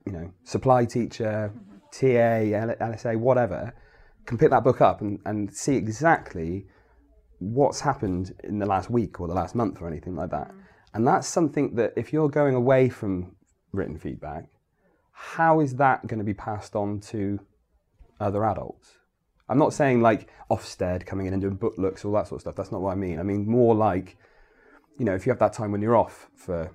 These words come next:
Speaker 1: a couple of days or you're on a training course or anything like that,
Speaker 2: Mm.
Speaker 1: you don't wanna go in and, and repeat the things that someone's been saying for the last
Speaker 2: Yeah, I see
Speaker 1: week
Speaker 2: what
Speaker 1: or,
Speaker 2: you mean.
Speaker 1: do you know what I mean?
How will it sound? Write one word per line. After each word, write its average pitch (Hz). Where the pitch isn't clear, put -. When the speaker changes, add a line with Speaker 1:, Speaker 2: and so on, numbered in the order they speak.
Speaker 1:
a 98
couple 95
of 87
days 90
or 95
you're 98
on 95
a 90
training 98
course 82
or 92
anything 90
like 87
that, 92
Speaker 2:
Mm. -
Speaker 1:
you 123
don't 151
wanna 151
go 131
in 123
and, 101
and 104
repeat 139
the 101
things 107
that 117
someone's 113
been 113
saying 113
for 110
the 113
last 117
Speaker 2:
Yeah, -
I 139
see 113
Speaker 1:
week 117
Speaker 2:
what 113
Speaker 1:
or, 104
Speaker 2:
you 98
mean. 98
Speaker 1:
do 139
you -
know 151
what 147
I 139
mean? 90